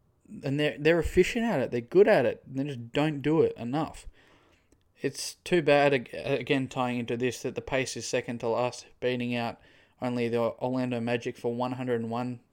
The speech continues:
possessions per game. So, yeah, a faster tempo would be ideal, wouldn't it? One more thing for the half-court offense is that the Knicks have a bunch of random offense which comes from, uh, putbacks,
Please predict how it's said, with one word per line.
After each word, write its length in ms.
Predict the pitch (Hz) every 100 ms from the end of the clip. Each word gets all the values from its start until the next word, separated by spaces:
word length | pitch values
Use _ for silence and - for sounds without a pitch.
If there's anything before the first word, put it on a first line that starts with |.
| -
possessions 580 | 113 123 127 127 117 - _ _ _ -
per 180 | 123
game. 400 | 120 123 127 131 - _ _ _ _ _
So, 340 | - 117 117 -
yeah, 280 | 120 107 107 -
a 100 | 127
faster 340 | 156 160 147
tempo 420 | - 156 139 131
would 360 | 110 123 135 -
be 180 | 139 -
ideal, 640 | 127 127 139 151 117 113 151
wouldn't 240 | 160 139
it? 200 | - - - _ _ _ _ _ _ _ - - - -
One 220 | 156 147
more 160 | 131
thing 240 | 120 123 123
for 180 | 117 110
the 80 |
half-court 500 | 107 113 113 - 117
offense 340 | 117 113 120 113
is 180 | 117 123
that 180 | 123 - - - - - _ -
the 100 | 143
Knicks 200 | 156 -
have 140 | 147
a 60 | 135
bunch 240 | 139 135
of 140 | 123 113
random 380 | 127 131 127
offense 400 | 123 123 131 123
which 180 | 123 -
comes 340 | - 127 127 120 -
from, 360 | - 127 120 117
uh, 240 | 113 113 - -
putbacks, 640 | 151 151 139 139 - -